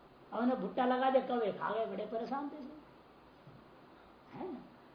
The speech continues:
फिर क्या करें? अरे बहुत खा रहे कौवे, चलो कच्चे में तोड़ के खा लेते हैं।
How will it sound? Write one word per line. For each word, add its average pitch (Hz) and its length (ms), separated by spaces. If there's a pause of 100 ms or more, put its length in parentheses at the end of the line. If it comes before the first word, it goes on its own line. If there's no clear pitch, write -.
(260)
फिर 226 160
क्या 247 240
करें? 262 180 (340)
अरे 208 140
बहुत 175 420
खा - 180
रहे 175 100
कौवे, 202 360 (200)
चलो 247 140
कच्चे - 400
में 247 160
तोड़ 220 120
के 214 100
खा - 140
लेते - 300
हैं। - 80